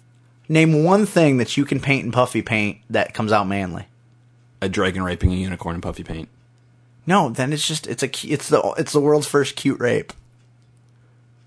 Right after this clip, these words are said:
Speaker 1: That's not manly. It's, it's a cute rape. Oh my God, that rape is so adorable. It was done in puffy paint. There's no way that can be a crime.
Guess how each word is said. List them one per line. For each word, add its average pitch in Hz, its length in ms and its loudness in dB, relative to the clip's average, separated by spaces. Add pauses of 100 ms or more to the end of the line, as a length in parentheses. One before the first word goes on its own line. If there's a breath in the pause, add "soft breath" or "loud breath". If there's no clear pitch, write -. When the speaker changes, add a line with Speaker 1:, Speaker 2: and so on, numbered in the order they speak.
(220)
Speaker 1:
That's - 140 -10
not 160 180 6
manly. 156 600 2 (160)
It's, - 240 -6
it's 165 100 -6
a 208 40 -6
cute 185 260 2
rape. 208 400 4 (1200 loud breath)
Oh 202 100 8
my - 140 6
God, 311 220 4
that 185 160 4
rape 202 220 4
is 175 100 0
so 208 180 6
adorable. 190 580 8
It 123 80 4
was 156 140 2
done 170 160 6
in 175 60 0
puffy 190 280 4
paint. 101 340 -2 (300 loud breath)
There's 254 200 2
no 277 180 8
way 139 140 8
that 135 140 6
can 160 100 2
be 131 120 2
a 117 60 0
crime. 107 580 4